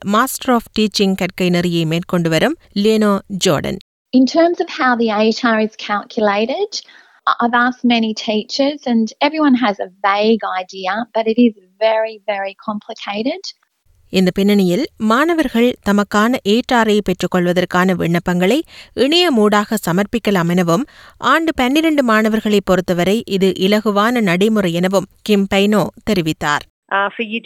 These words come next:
Speaker 3: twelves, the application is pretty straightforward because we even have their personal details, because we get that from our local Board of Studies.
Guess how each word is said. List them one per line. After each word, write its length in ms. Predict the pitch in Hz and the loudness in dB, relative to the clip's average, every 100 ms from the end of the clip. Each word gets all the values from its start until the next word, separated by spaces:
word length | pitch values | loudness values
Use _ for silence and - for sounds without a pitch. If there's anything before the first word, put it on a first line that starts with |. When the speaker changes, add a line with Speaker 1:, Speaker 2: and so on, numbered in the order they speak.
| - | 0
Speaker 3:
twelves, 320 | 214 214 208 | 2 0 -2
the 120 | 208 202 | -2 -2
application 640 | 208 196 202 202 - 196 | -2 -8 -4 -4 -6 -12
is 140 | 190 - - | -12 -12 -14
pretty 300 | - 214 202 | -8 -8 -8
straightforward 880 | - 196 180 - 208 220 220 214 - - - | -4 -4 -4 -2 0 0 0 -2 -6 -20 -12
because 480 | 202 - 220 202 196 - | -12 -6 0 0 -2 -8
we 180 | 196 208 202 190 _ 208 | -6 -6 -8 -14 _ -6
even 280 | 226 196 185 | -4 -4 -4
have 200 | 180 185 | -4 -4
their 180 | 185 185 - | -4 -4 -2
personal 360 | 208 202 220 202 | -4 -4 -6 -4
details, 600 | 214 208 233 247 269 269 - | -4 -4 -4 -2 -4 -8 -18
because 260 | 202 180 175 | -16 -12 -10
we 100 | 190 | -6
get 200 | 185 - | -6 -2
that 160 | 180 - | -4 -4
from 120 | 202 185 | -8 -4
our 180 | 185 185 | -4 -2
local 320 | 190 190 180 | -2 -4 -6
Board 180 | 196 190 | -6 -6
of 80 | - | -10
Studies. 420 | - 233 247 240 | -4 -4 -4 -8